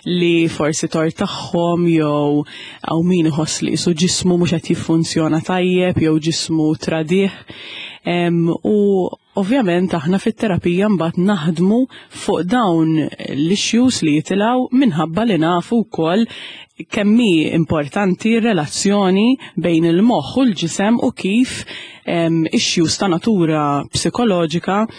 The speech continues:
ikunu qegħdin jaffettwaw anka, em, kemm il-koppja jkunu kap-, kapaċi jinqabdu tqal, ġifieri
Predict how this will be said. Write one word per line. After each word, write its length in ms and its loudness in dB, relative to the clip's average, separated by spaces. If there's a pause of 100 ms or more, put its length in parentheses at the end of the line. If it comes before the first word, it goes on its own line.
(420)
ikunu 500 2
qegħdin 300 2
jaffettwaw 840 -2
anka, 440 0 (420)
em, 320 0 (180)
kemm 320 0
il-koppja 500 0
jkunu 380 2
kap-, 300 -6
kapaċi 640 -2
jinqabdu 500 0
tqal, 440 -2
ġifieri 400 0